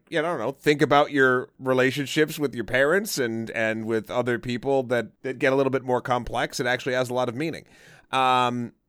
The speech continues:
there's a lot here. There's a lot about following in sort of, uh, the footsteps of your forebearers, of your parents, uh, and trying to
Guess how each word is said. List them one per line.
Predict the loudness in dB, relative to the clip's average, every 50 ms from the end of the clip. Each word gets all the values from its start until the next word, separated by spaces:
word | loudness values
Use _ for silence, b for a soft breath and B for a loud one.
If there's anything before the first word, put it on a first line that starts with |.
| _ 4
there's | 6 6 6 8
a | 6
lot | 6 6 6 4 2
here. | 2 0 -2 -2 -6
There's | -4 -2 0 2
a | 2
lot | 4 4 4 4 4 4
about | 4 4 4 4 2
following | -2 2 2 4 4 4 4 2 2 0 0 -2
in | -2 0 0 0 0 -2 -4
sort | -4 -2 0 0 2 2
of, | 2 0 0 -6 -10 -6
uh, | -2 0 0 2 4 4 4 4 4 2
the | -2 -6
footsteps | -6 2 2 2 2 2 -4 0 2 2 2 2 -4 -6
of | 0 2 2 2 4
your | 4 2 2
forebearers, | 2 0 0 0 0 2 2 2 0 2 0 0 -2 -4 -6 -8
of | -8 -8
your | -8 -10
parents, | -8 -6 -6 -6 -4 -6 -6 -8 -10 -14 -16 -14 -8 -4
uh, | -2 -2 0 -2 -2
and | -4 -8 -10
trying | -10 -4 0 2 2 2 0 -2 -4
to | -8 -4 0 2 4 4 4 4 4 2